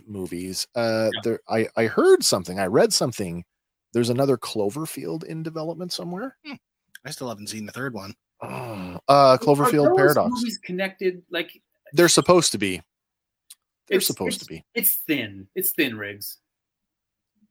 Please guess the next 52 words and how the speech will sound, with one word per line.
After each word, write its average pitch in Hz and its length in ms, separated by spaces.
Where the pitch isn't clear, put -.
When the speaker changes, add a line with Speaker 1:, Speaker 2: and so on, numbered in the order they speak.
Speaker 1:
Payne's 196 200
Toy 226 160
Samples. 190 360
All 247 180
right, 233 200
adulting 190 480
is 180 120
calling. 120 380
Have 120 180
a 120 60
good 107 200
night, 98 220
all. 98 140
Thank 185 320
you 170 80
so 185 340
much 160 240
for 135 140
joining 117 400
us. 113 160
Speaker 2:
You 151 60
well, 165 160
Payne's? 170 420
Speaker 1:
Come 240 120
back 240 180
and 214 100
see 226 120
us 208 120
next 226 200
week 220 140
when 202 100
we 185 80
do 202 140
this 190 160
again, 202 360
when 170 100
we, 151 180
uh, 139 240
have 143 220
our 131 100
Tuesday 139 280
night 135 140
random 131 260
fandom, 135 340
where 110 300
the 107 80
topic 117 400
is 98 280
anything 131 400
pop 92 220
culture 92 280
related. 87 440